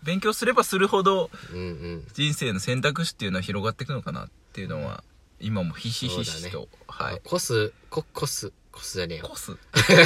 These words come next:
Speaker 2: <laughs> コク、ス、リ、エ、シャーだけじゃないからね、勉強って。
Speaker 1: あ、そうそう、そうですね。
Speaker 2: そうそうそう。それ以外のことはね、今、
Speaker 1: はいはい。
Speaker 2: な-、僕なりに頑張ってますしね、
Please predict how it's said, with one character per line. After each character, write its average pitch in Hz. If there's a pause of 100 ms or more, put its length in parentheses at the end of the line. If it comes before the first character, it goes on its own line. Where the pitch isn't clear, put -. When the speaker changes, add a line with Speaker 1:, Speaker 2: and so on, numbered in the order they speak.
(100)
Speaker 2:
<laughs> -
コ 240
ク、 147
ス、 165
リ、 151
エ、 147
シ -
ャ 185
ー 139
だ 113
け 117
じ 107
ゃ 107
な 139
い 131
か -
ら 104
ね、 143
勉 107
強 78
っ -
て。 92
Speaker 1:
あ、 95
そ 104
う 95
そ 95
う、 82
そ 110
う 101
で 90
す 92
ね。 107 (160)
Speaker 2:
そ 107
う 98
そ 95
う 85
そ 87
う。 -
そ 131
れ 151
以 -
外 147
の 98
こ 98
と 92
は 87
ね、 104
今、 95
Speaker 1:
は 87
い -
は 80
い。 -
Speaker 2:
な-、 95
僕 104
な 131
り 143
に 127
頑 120
張 147
っ -
て -
ま 104
す -
し -
ね、 101